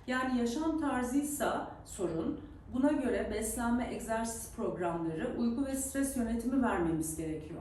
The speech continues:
Hormonsal sorunlarsa buna göre enjeksiyonlardan, e,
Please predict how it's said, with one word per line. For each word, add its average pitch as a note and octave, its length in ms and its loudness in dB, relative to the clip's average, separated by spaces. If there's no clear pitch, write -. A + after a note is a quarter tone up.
Hormonsal C#4 580 6
sorunlarsa B3 920 2
buna C4 160 6
göre A#3 280 4
enjeksiyonlardan, G#3 1400 -2
e, G3 80 2